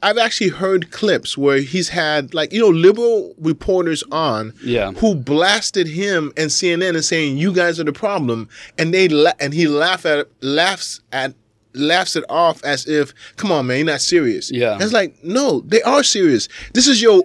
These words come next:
Speaker 1: own guy telling you, like, you brought him in as an expert, and he's saying that you guys are the problem.
Speaker 2: That's
Speaker 1: You
Speaker 2: so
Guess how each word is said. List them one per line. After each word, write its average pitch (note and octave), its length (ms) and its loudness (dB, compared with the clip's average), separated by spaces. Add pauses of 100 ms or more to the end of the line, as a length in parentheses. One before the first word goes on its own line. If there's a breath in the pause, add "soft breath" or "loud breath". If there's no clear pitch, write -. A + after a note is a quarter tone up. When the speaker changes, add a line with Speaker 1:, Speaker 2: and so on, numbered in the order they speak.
Speaker 1:
own B3+ 340 4
guy G#3 340 4
telling G#3+ 440 2
you, D#3+ 220 4
like, D#3 200 2
you G#3 120 0
brought G3+ 280 0
him F#3+ 180 -4
in F#3+ 220 2
as D#3+ 160 -2
an D#3 100 -10
expert, E3+ 560 0
and D#3 100 -2
he's F#3 200 -2
saying F#3 240 -2
that C3+ 160 0
you D#3+ 260 -2
guys E3+ 300 0
are E3 40 -4
the D#3 60 -4
problem. D#3+ 500 -4 (220 loud breath)
Speaker 2:
That's E3 140 2
Speaker 1:
You G3 60 4
Speaker 2:
so E3 140 6